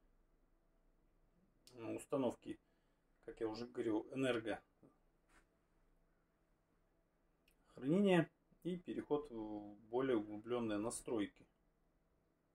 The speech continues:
Можно посмотреть об устройстве информация, Q R-код приложения,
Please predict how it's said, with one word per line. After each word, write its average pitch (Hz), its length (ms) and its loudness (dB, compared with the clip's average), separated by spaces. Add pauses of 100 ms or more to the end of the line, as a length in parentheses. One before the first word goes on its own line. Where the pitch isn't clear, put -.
(800)
Можно 110 320 -6
посмотреть 113 540 -6
об 120 120 -8
устройстве 190 560 -4
информация, 151 760 2 (2250)
Q 120 200 2
R-код 196 460 -2 (100)
приложения, 147 680 6